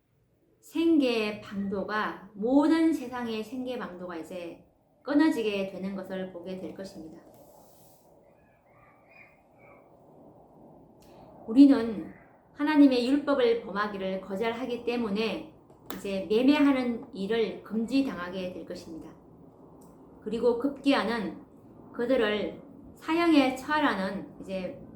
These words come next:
법령이 내리게 될 것입니다. 그런데 우리는 이런 약속이 하나님으로부터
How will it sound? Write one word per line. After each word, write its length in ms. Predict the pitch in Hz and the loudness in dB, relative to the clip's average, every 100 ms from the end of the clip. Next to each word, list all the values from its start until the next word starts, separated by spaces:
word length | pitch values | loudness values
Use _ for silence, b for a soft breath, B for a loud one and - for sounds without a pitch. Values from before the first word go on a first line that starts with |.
| - 262 | -14 2
법령이 500 | 277 302 285 240 190 | 4 6 4 4 0
내리게 380 | 208 196 190 | -2 -2 -4
될 120 | 180 160 | -8 -12
것입니다. 460 | 175 - 160 - - - - - - - - - - - - | -14 -16 -18 -18 -20 -20 -20 -20 -20 -20 -20 -20 -20 -20 -16
그런데 680 | - 233 233 247 208 - - - - - - - | -6 -4 0 0 -2 -6 -14 -20 -20 -20 -20 -10
우리는 480 | 202 247 262 277 - | -2 4 6 6 4
이런 260 | 285 311 277 | 0 4 4
약속이 800 | 208 - 233 214 233 170 - - - - | 4 -2 -4 -4 -4 -6 -8 -16 -20 -10
하나님으로부터 1080 | 302 320 294 240 196 - - 190 202 - | 0 4 8 6 4 -4 -8 -6 -4 -4